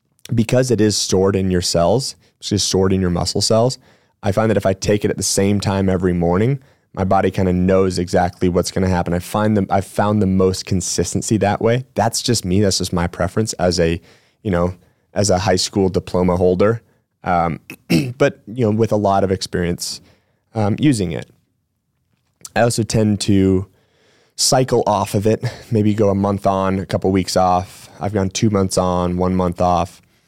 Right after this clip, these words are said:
The only reason that is that it's something that your body naturally creates. If you are consuming that from an outside source,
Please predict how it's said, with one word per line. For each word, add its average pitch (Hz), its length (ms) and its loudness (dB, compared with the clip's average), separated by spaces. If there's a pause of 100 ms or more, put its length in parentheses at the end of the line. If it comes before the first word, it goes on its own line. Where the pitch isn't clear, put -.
(300)
The 165 100 -6
only 170 220 2
reason 107 380 2
that 90 260 0
is 98 120 0
that 101 100 2
it's 98 120 -4
something 127 300 0
that 104 100 0
your 101 80 2
body 95 300 2
naturally 90 420 -2
creates. 90 640 -2 (320)
If - 180 -6
you 101 160 2
are 92 140 0
consuming 104 800 0
that 95 300 0
from 98 140 -4
an 87 160 -2
outside 90 520 -2
source, 117 500 0